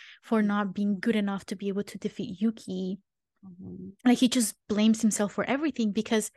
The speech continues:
Speaker 1: everyone around him blames him too.
Speaker 2: Mm.
Speaker 1: Like, and,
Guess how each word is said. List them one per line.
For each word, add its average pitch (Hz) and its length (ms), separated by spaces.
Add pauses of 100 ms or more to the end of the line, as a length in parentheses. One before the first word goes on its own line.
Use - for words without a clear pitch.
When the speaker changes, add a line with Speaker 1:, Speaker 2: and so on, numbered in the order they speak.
(100)
Speaker 1:
everyone 226 460
around 226 400
him 202 300 (440)
blames 226 420
him 233 180
too. - 280 (800)
Speaker 2:
Mm. 214 80
Speaker 1:
Like, 247 200
and, 240 260